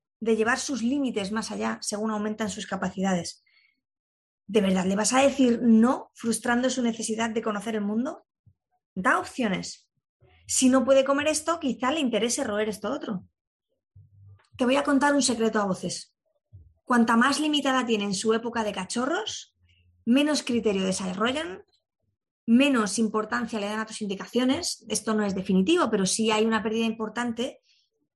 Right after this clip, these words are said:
mm, de grabar a fuego en su cerebro que las cosas geniales también pasan contigo. Y más actúan en base a la frustración y no a su propia naturaleza. Por eso, busca la forma de enseñarle y acompañarle en el descubrimiento del mundo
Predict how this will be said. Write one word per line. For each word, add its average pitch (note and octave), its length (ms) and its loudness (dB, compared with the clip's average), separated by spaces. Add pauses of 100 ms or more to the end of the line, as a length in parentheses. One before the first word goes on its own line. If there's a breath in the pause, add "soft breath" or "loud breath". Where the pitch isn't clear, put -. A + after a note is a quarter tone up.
(300)
mm, A3+ 340 -6
de C4 100 4
grabar A#3 300 4
a C4+ 80 2
fuego C4+ 260 2
en C4 60 0
su B3+ 100 -4
cerebro B3+ 400 -2
que C4 80 -8
las G#3 160 -6
cosas A3+ 300 -6
geniales A3 800 2
también G3 360 -4
pasan F#3+ 260 -4
contigo. F#3+ 420 -6 (1040 soft breath)
Y C4 100 8
más C4 380 4
actúan C#4 460 2
en A#3 120 4
base A#3+ 220 0
a C#4 40 -2
la B3+ 100 -2
frustración C#4 760 -4
y C4+ 100 4
no B3+ 320 4
a - 60 -2
su A#3 120 -2
propia A3 280 -2
naturaleza. F#3 600 -8 (680 soft breath)
Por B3+ 140 2
eso, B3 260 2
busca C#4 380 2
la D#4 80 4
forma C4 280 2
de A3+ 100 2
enseñarle A#3+ 680 -2 (180)
y A#3 120 -2
acompañarle A3 680 -2
en A#3 100 2
el G#3 80 -2
descubrimiento G#3 600 -4
del G3+ 160 0
mundo B3 480 0